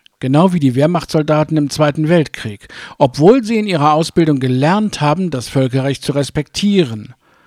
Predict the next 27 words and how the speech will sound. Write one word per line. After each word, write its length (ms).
Und 160
alle 200
Staaten 480
kriechen 340
Donald 360
Trump 420
in 220
den 180
Arsch. 580
Wenn 240
der 180
seine 240
Freunde 560
anweist, 1080
die 240
Computer 800
in 160
Europa, 720
die 60
großen 340
Serverfarmen 760
und 160
die 120
international 680
vernetzte 480
Software 500
lahmzulegen, 840